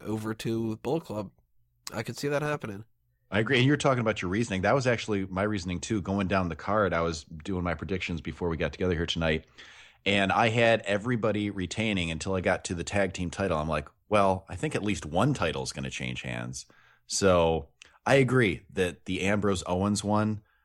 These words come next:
Speaker 2: does, will have some sort of effect on the other one, or, you know, at least some kind of, uh, you know, prediction factor. So I think only one title is going to change, and I think it'll either be in the Ambrose Owens match or it'll be in the tag team match.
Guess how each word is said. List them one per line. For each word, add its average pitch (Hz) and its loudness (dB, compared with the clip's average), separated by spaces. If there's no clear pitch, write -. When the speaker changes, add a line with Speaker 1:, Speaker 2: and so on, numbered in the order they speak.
Speaker 2:
does, 107 4
will 139 6
have 139 4
some 120 0
sort 110 2
of 92 -2
effect 82 -4
on 82 -4
the 80 -2
other 80 0
one, 65 -6
or, 85 0
you 92 0
know, 90 2
at 90 2
least 92 0
some 98 0
kind 87 0
of, 76 -2
uh, 65 -4
you 69 -8
know, 67 -4
prediction 85 -2
factor. 65 -2
So 69 -2
I 110 2
think 131 2
only 113 4
one 95 2
title 85 0
is 76 -4
going 78 -4
to 73 -6
change, 73 -4
and 78 -6
I 80 -2
think 80 -6
it'll 78 -2
either 80 -2
be 73 -2
in 71 -2
the 73 -2
Ambrose 78 0
Owens 78 -2
match 76 -2
or 73 -2
it'll 73 -4
be 73 -4
in 69 -2
the 65 -4
tag 65 -6
team 65 -6
match. 65 -8